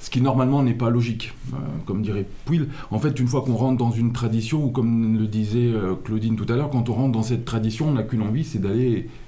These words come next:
au bout, même s'il n'y a pas de bout, euh, puisqu'elle comporte en elle-même pratiquement toutes les autres traditions aussi. Mais bon, c'est, ça fait partie du système, quoi.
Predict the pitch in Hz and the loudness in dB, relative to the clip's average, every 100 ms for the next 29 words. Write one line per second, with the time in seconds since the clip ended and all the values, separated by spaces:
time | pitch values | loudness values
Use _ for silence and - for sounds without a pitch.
0 | - 117 117 147 123 110 107 107 110 120 | -4 0 2 2 2 2 -2 0 0 2
1 | 160 - - - - - 104 101 98 101 | 0 -2 -12 -14 -14 -10 -4 -2 -2 -2
2 | 98 131 113 127 139 143 - 120 135 131 | -2 0 2 2 2 0 0 2 4 4
3 | 135 160 151 131 123 120 117 135 139 - | 2 4 4 2 0 -2 0 2 0 0
4 | 156 147 143 123 120 123 120 120 135 127 | -4 0 0 0 0 0 2 2 0 0
5 | 175 120 - - - - - 107 104 98 | 0 0 -2 -6 -10 -12 -4 0 2 2
6 | 101 92 107 - - - 87 82 82 82 | 0 0 -2 -4 -6 -2 -2 -2 -4 -8
7 | - - - - - 123 123 - - - | -10 -14 -12 -14 -8 -6 -4 -4 -6 -6
8 | 107 95 120 123 120 92 | -8 -6 -6 -2 -4 -4